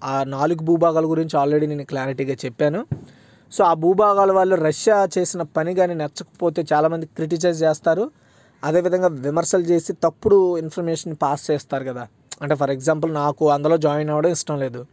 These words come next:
నేనేం చేస్తాను, నన్ను బలవంతంగా అందులో జాయిన్ చేశారు, దాని గురించి నేను నెగిటివ్గా వేరే వాళ్ళతో కానీ, వేరే దేశంతో కానీ నేను పాలు పంచుకుంటున్న-, పాలు పంచుకుంటాను కదా అనుకుందాం.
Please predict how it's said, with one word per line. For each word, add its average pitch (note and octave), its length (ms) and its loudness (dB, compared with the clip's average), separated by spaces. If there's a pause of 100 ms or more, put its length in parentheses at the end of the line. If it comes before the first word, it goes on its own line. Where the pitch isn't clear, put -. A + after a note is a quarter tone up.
(640)
నేనేం F3+ 300 2
చేస్తాను, E3+ 340 0
నన్ను E3+ 160 0
బలవంతంగా E3+ 540 0
అందులో D#3+ 220 0
జాయిన్ D3+ 340 0
చేశారు, C3 500 -8
దాని D3+ 280 0
గురించి F3 300 -2
నేను F3 180 -4
నెగిటివ్గా F3 680 2 (600)
వేరే E3+ 520 4
వాళ్ళతో E3 460 2
కానీ, D#3+ 300 0
వేరే D#3+ 280 2
దేశంతో D#3+ 480 -2
కానీ D#3 180 -2
నేను D3+ 440 -4 (220)
పాలు D#3 180 2
పంచుకుంటున్న-, D3 760 -4 (160)
పాలు D3+ 200 2
పంచుకుంటాను D3+ 580 -2
కదా A#2+ 160 -10 (100)
అనుకుందాం. D#3 480 -2